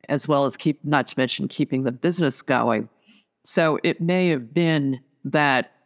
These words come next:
they just weren't as focused on ethics and compliance or values as we would have liked.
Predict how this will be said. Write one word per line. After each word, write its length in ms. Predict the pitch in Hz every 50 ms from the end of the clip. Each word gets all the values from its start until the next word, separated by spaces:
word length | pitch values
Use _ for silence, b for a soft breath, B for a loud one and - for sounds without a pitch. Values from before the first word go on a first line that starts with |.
| _ _ -
they 180 | 139 147 147 139
just 240 | 143 143 - -
weren't 260 | 156 156 147 143 139 120
as 180 | 104 - -
focused 640 | - - 160 156 156 - 107 78 - - - - - - _ -
on 140 | 135 123 120
ethics 360 | 117 - - - - - -
and 120 | 131 135
compliance 720 | 147 131 123 120 - 139 139 135 127 127 - - - - - -
or 260 | - 127 127 127 120
values 680 | 113 113 - 143 131 123 120 123 120 104 82 76 - - _ _ _ _ _ _ _ _ _ - -
as 220 | 143 135 123 -
we 140 | - 156 147
would 160 | 131 151 151
have 140 | 139 123 120
liked. 500 | 131 147 156 143 127 120 - - -